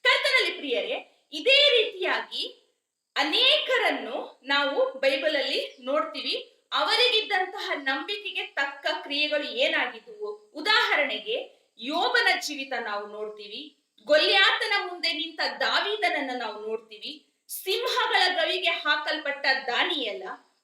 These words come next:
ಬೆಂಕಿಗೆ ಹಾಕಲ್ಪಟ್ಟ ಶದ್ರಕ್, ಮೇಷಕ್, ಅಬೇದ್ನಗೋ, ಇಸಾಕ, ಯಾಕೋಬ, ಯೋಸೇಫ, ಇನ್ನೂ ಅನೇಕರನ್ನ ನಾವು ನೋಡ್ತೀವಿ. ಇವರೆಲ್ಲರೂ ತಮಗಿದ್ದಂತಹ ನಂಬಿಕೆಯನ್ನ ಕ್ರಿಯೆಗಳ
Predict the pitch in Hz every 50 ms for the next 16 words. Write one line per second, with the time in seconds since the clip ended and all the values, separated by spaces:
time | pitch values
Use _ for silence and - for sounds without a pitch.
0 | _ _ - 311 320 392 403 427 494 494 480 453 - - 339 311 320 320 359 302
1 | 302 - 285 269 269 - 233 233 - - 330 320 320 - - 339 349 349 - -
2 | 269 269 269 285 302 294 311 285 277 - - - 247 240 240 277 311 - - 247
3 | 208 190 - 202 330 - - - _ _ _ _ - 285 294 - - 262 - 240
4 | - - - 220 175 196 240 262 285 - - - 320 277 233 - 208 202 208 233
5 | 277 311 330 - - 392 294 302 - 262 226 - - 294 311 415 494 523 381 -
6 | - 269 269 302 359 453 539 587 571 - - 523 494 440 440 359 339 330 311 294
7 | 269 247 247 269 302 - 523 311 302 311 320 320 311 294 269 254 311 392 - -
8 | - - _ _ - 294 349 381 453 440 370 370 480 571 605 571 466 269 440 -
9 | - 330 - - _ _ _ _ _ - - 339 381 494 539 508 480 466 480 -
10 | 403 403 415 415 427 415 392 403 320 294 285 302 339 370 453 466 - 415 370 285
11 | 254 233 220 269 370 359 - - - 440 466 494 554 554 523 508 -